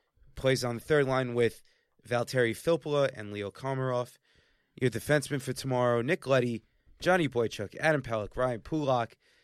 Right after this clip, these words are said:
Devin Taves, and Scott Mayfield. And Robin Lehner is probably gonna be your starting goaltender for tomorrow, with Thomas Greiss being on the bench. And your injured reserves,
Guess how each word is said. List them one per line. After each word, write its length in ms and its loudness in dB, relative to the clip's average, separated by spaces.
Devin 240 2
Taves, 580 0
and 260 -12
Scott 320 -4
Mayfield. 460 -2
And 200 -10
Robin 280 -2
Lehner 340 -4
is 380 -10
probably 400 0
gonna 160 -8
be 320 -10
your 160 -6
starting 400 -8
goaltender 580 -14
for 240 -6
tomorrow, 460 -12
with 100 -14
Thomas 300 -16
Greiss 200 -12
being 160 -16
on 120 -16
the 80 -20
bench. 400 -10
And 640 -2
your 180 -8
injured 300 -6
reserves, 760 0